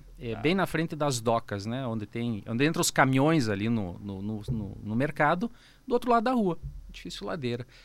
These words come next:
Speaker 1: É, sobe, pega o elevador, vai até o terraço. A nossa sede é lá na cobertura, lá em cima.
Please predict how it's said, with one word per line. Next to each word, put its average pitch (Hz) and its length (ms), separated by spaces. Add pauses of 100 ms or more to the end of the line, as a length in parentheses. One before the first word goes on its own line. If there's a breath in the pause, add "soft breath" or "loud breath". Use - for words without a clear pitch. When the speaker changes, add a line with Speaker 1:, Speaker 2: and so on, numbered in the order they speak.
(140 loud breath)
Speaker 1:
É, 120 460
sobe, 175 440
pega 180 200
o - 20
elevador, 165 380
vai 170 160
até 226 280
o 247 120
terraço. 139 640
A 120 40
nossa 131 240
sede 151 320
é 151 40
lá 190 280
na 208 120
cobertura, 147 600
lá 156 160
em 214 60
cima. 95 340